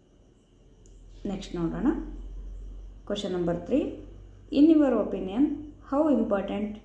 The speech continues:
is money? Answer. In my opinion, money is important to lead our life happily, but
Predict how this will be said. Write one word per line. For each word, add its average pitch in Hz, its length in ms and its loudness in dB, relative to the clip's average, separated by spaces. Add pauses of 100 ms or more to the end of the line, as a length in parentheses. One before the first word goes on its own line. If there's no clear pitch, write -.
(320)
is 208 100 -2 (200)
money? 165 220 2 (1300)
Answer. 165 300 -2 (520)
In 214 80 4 (120)
my 220 100 4 (160)
opinion, 175 420 0 (480)
money 254 240 8 (140)
is 202 100 -2 (140)
important 196 520 0 (480)
to 202 60 0 (120)
lead 247 240 4
our 175 160 2 (120)
life - 200 -2 (220)
happily, 185 480 0 (760)
but 226 120 2